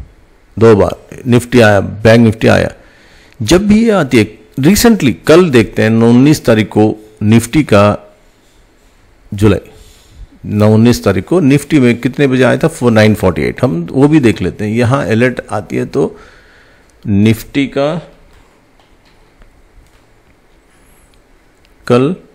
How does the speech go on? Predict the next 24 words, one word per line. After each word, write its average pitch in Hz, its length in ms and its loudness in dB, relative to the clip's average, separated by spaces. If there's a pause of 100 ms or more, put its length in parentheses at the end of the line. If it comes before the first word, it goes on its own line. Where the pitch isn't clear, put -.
(1000)
हमको 98 380 -6
alert 107 340 0
मिला 107 200 -2
है, 117 180 -2 (1600)
निफ्टी, 98 840 -6 (1700)
हाँ, 92 260 -6
ये 117 120 -2
bank 117 280 -2
निफ्टी 120 240 -4
था 120 160 -2 (360)
दस 107 240 0
बजकर, 113 400 2
दस 107 260 0
बजकर 107 260 0
बारह, 101 280 2
बारह 101 460 -2
मिनट 98 200 -4
पर 110 160 -2 (720)
फिफ्टी 123 340 -4
टू 123 240 -2
थाउजेंड 117 280 -2
थ्री 117 120 -4
थर्टी 110 320 -2
सिक्स। - 420 -8